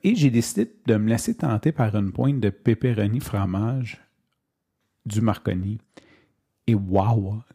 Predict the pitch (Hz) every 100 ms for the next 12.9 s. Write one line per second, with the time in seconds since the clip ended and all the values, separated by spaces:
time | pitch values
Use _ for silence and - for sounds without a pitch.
0 | _ - 110 87 - 156 202 - - -
1 | _ _ _ 120 120 147 - - - 131
2 | 117 110 107 120 131 156 175 - - -
3 | - _ _ _ - - 123 120 117 -
4 | - 208 185 - 180 - - 127 156 170
5 | 147 104 101 117 131 147 _ _ - 117
6 | 110 107 107 - - 117 117 - 120 -
7 | 107 117 - - - 107 107 117 113 104
8 | 107 104 160 143 113 101 104 107 95 117
9 | 131 131 110 101 - 104 110 165 151 175
10 | - - - _ _ _ - 90 110 107
11 | - - - 107 113 139 98 110 123 160
12 | - 113 113 117 117 135 175 143